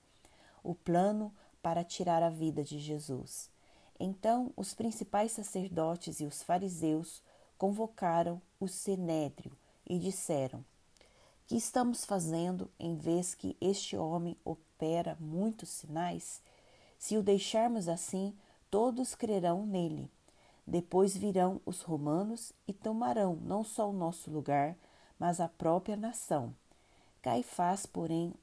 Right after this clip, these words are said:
um dentre eles, sumo sacerdote naquele ano, advertiu-os, dizendo:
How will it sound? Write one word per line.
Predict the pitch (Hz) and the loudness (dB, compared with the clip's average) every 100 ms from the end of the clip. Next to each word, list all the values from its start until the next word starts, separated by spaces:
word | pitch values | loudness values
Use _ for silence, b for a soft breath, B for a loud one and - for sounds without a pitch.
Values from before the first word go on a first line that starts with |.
| - | -4
um | 214 240 | 0 0
dentre | 202 175 160 - - | 2 2 0 -2 -4
eles, | - 151 156 170 - - b b | 0 2 2 -2 -8 -12 b b
sumo | - 247 254 | -2 0 0
sacerdote | - 196 - 175 170 156 165 175 156 | -2 -4 -2 -2 0 2 2 0 -6
naquele | 147 156 - 214 226 202 | -8 -8 -4 -2 0 0
ano, | 156 160 170 b b | 0 0 -4 b b
advertiu-os, | b 160 180 196 226 226 - 190 190 185 | b -4 0 0 0 -2 0 2 2 2
dizendo: | 208 190 165 135 135 | -2 -2 -2 -2 -6